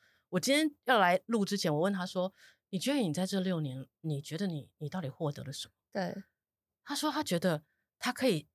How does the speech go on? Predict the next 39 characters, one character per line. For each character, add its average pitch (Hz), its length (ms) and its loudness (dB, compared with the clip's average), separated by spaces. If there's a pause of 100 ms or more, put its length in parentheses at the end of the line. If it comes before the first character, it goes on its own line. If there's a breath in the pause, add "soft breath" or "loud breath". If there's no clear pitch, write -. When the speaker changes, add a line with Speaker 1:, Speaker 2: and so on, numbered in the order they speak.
(140)
Speaker 1:
想 151 400 0
做 226 260 4
他 220 200 -2
想 143 260 0
做 196 180 4
的 143 120 0
事 - 240 0
情， 110 260 -6
Speaker 2:
嗯。 180 380 0 (180 loud breath)
Speaker 1:
而 - 80 0
且 240 140 0
他 262 180 0
可 190 300 0
以 214 200 0
自 254 220 -4
由 156 160 0
的 156 80 -2
跟 185 180 0
老 147 160 0
师 165 260 -4
讨 120 260 -4
论， 143 280 0 (580)
然 233 120 0
后 277 60 0
老 180 160 2
师 214 240 -2
会 202 340 2 (280)
把 160 100 -6
他 165 160 0
的 233 60 2
话 202 200 2
当 180 220 -2
话。 156 340 0 (140)
Speaker 2:
嗯， 262 260 2 (240)
嗯。 233 420 2 (160)
Speaker 1:
对， 190 300 4
然 196 100 2
后 247 220 2
会 208 260 4